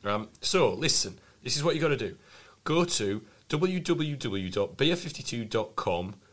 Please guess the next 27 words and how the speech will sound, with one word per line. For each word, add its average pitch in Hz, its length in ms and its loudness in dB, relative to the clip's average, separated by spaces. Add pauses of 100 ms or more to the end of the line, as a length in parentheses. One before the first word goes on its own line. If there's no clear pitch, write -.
(340)
new. 110 640 0 (440)
Get 135 140 0
your - 100 -6
first 175 340 2
case - 240 0
of 113 100 -2
eight 135 220 -2
beers 110 260 0
for 101 100 -8
free. 92 500 -4 (1000)
Uh, 107 240 0
and 110 100 -2
don't 131 180 6
forget, 117 440 4 (140)
sign 175 360 4
up - 100 -2
in 127 60 0
the 127 60 4
next 123 220 -2
two 127 180 0
weeks, 101 440 -2 (100)
and 107 160 -6
you 117 120 -4
get 117 380 2
an 107 140 -4
extra 127 480 0
two 107 640 2